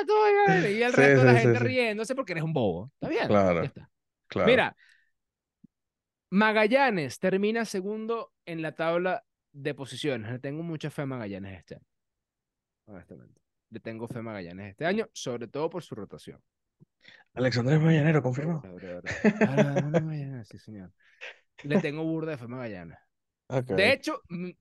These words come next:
Speaker 1: bueno, yo, yo creo que ya lo he dicho an-, bueno, el vi-, eso lo podemos dejar para el viernes.
Speaker 2: Ok.
Speaker 1: ¿Qué día es hoy?
Speaker 2: Jue-, hoy
Speaker 1: Ya,
Speaker 2: es
Speaker 1: pa-,
Speaker 2: miércoles.
Speaker 1: pa-, hoy es miércoles para ustedes, jueves, claro. Para
Speaker 2: Exacto.
Speaker 1: la gente que está escuchando, hoy es jueves, sí, señor. Claro que sí. El viernes,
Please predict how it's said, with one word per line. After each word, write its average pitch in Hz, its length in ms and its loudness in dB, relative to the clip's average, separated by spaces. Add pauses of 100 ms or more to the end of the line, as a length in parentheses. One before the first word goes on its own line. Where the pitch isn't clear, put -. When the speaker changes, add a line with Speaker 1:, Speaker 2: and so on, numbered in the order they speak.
Speaker 1:
bueno, 151 360 -6
yo, 156 240 -4
yo 165 140 -6
creo 214 120 -2
que 196 60 -2
ya 160 100 -2
lo 165 80 -2
he 190 40 0
dicho 196 260 -4
an-, 196 140 -8
bueno, 196 380 -2
el 165 160 -6
vi-, 190 260 -8
eso 180 180 -6
lo 214 60 -4
podemos 208 180 -8
dejar 185 140 -4
para 196 140 -4
el 143 60 -2
viernes. 135 760 -6
Speaker 2:
Ok. 113 180 -4 (760)
Speaker 1:
¿Qué 262 80 -6
día 359 160 4
es 269 40 4
hoy? 123 380 0 (380)
Speaker 2:
Jue-, 117 300 4
hoy 113 140 6
Speaker 1:
Ya, 143 60 6
Speaker 2:
es 147 40 2
Speaker 1:
pa-, - 0 -
Speaker 2:
miércoles. 107 360 2
Speaker 1:
pa-, 87 100 -4 (500)
hoy 165 140 0
es 170 80 -2
miércoles 208 340 -2
para 143 160 -6
ustedes, 143 300 -6
jueves, 117 220 -10
claro. 85 180 -14
Para - 200 -2
Speaker 2:
Exacto. 98 220 -2
Speaker 1:
la 113 40 -6
gente 135 180 -4
que 156 40 -6
está 147 120 -10
escuchando, 156 300 -8
hoy 135 80 -4
es 123 40 -6
jueves, 87 220 -12
sí, 107 60 -18
señor. 104 260 -16 (460)
Claro 101 120 -14
que 104 60 -10
sí. - 160 -18 (600)
El 147 140 0
viernes, 208 440 2